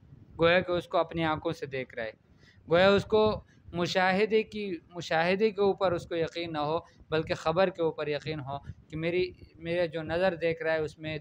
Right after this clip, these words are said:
धोखा हो सकता है, गलत हो सकता है, लेकिन जो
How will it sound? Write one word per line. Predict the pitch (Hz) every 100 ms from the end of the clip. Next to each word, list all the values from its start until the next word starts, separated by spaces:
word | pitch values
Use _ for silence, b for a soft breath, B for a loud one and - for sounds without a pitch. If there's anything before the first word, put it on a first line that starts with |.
| -
धोखा | 156 147 165
हो | 156 147
सकता | 147 - 160
है, | 156
गलत | 135 151 156
हो | 143 135
सकता | 143 - 147
है, | 143 139 B B -
लेकिन | 160 170 180
जो | 175